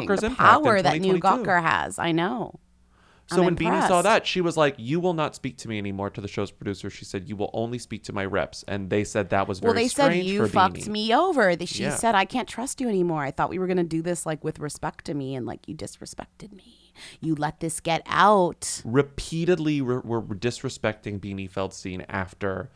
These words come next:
Speaker 1: the bad reviews to the point where she was like, "I'm out. Not only am I
Speaker 2: Yeah,
Speaker 1: out,
Speaker 2: they
Speaker 1: I'm
Speaker 2: didn't
Speaker 1: out
Speaker 2: support
Speaker 1: early."
Speaker 2: her. I don't blame
Speaker 1: Mm-hmm.
Speaker 2: her. This is really, it makes her,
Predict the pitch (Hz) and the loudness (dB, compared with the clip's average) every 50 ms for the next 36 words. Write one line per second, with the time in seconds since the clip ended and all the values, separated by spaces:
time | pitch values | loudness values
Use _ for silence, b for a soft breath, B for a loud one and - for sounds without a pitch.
0 | b b b b - 98 101 98 95 92 87 101 92 - 95 95 104 123 143 147 | b b b b -4 0 2 2 2 2 0 -2 -4 -2 -2 -4 -2 -4 -4 -6
1 | - - _ b b b - 139 104 113 - - 117 - - 104 - - 120 101 | -10 -14 _ b b b -6 -4 -4 -4 -2 -2 -2 -2 -2 -4 -4 -4 -4 -4
2 | 104 90 101 98 92 87 - - _ _ - 107 107 95 - - 85 - - - | -4 0 0 0 0 0 -4 -12 _ _ -4 -2 -2 -2 -2 -2 -2 -2 -4 -6
3 | _ - 107 123 131 143 156 165 175 156 139 117 110 107 107 107 98 - 107 113 | _ -4 2 4 4 4 4 2 2 2 4 4 6 6 6 6 6 4 4 4
4 | 120 127 123 113 - 98 101 98 95 - - 254 302 302 262 202 160 151 147 147 | 6 6 6 6 6 4 4 4 4 2 0 -2 -2 -2 -2 -2 -2 -2 -4 -4
5 | 156 165 165 160 _ _ - 160 175 208 254 - - 139 151 147 139 139 139 135 | -6 -8 -10 -12 _ _ -4 -2 0 0 -2 -4 -4 -4 -4 -2 0 0 0 -2
6 | 135 139 143 - 196 214 - 226 214 190 165 165 151 151 147 - - 175 - - | -2 -4 -4 -4 -4 -4 -2 -4 -4 -2 -2 -2 -2 -2 -4 -6 -6 -6 -6 -4
7 | 180 190 202 196 - - - - 156 147 143 143 139 135 131 | -2 -2 -2 -4 -6 -12 -8 -8 -8 -6 -6 -6 -8 -8 -10